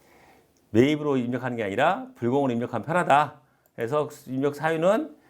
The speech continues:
구 번에 있는 공통매입세 안분계산분에서 입력하시면 된다는 거예요. 이렇게 해주시면은 불공으로 해서 하면 나중에 공제받지 못할 매입세 계산이 자동으로 계산되어진다라고 하면 되겠죠. 분기에는 삼 번 혼합으로 하고 난 다음에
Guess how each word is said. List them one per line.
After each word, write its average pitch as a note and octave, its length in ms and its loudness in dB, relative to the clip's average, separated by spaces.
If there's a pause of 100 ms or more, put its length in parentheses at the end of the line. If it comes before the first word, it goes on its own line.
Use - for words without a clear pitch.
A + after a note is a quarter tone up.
(220)
구 - 120 -6
번에 C3 240 6
있는 F3 320 2
공통매입세 B2 720 0
안분계산분에서 A2+ 880 2
입력하시면 G2 680 0
된다는 F2+ 320 -4
거예요. G#2+ 500 -2 (340)
이렇게 B2+ 260 0
해주시면은 C#3 760 4 (1200)
불공으로 D3+ 380 6
해서 C#3 140 4
하면 C3+ 180 4
나중에 D3 560 2 (520)
공제받지 B2 420 0
못할 A2 240 0
매입세 G#2 240 0
계산이 C#3+ 640 0 (500)
자동으로 C3 420 4
계산되어진다라고 A#2 1080 -2 (160)
하면 A2 160 -10
되겠죠. D#2+ 480 -6 (240)
분기에는 B2 400 2
삼 C3+ 180 -2
번 C#3 300 6
혼합으로 C#3 360 -2
하고 A#2+ 200 -2
난 G#2+ 120 -2
다음에 C#3+ 540 2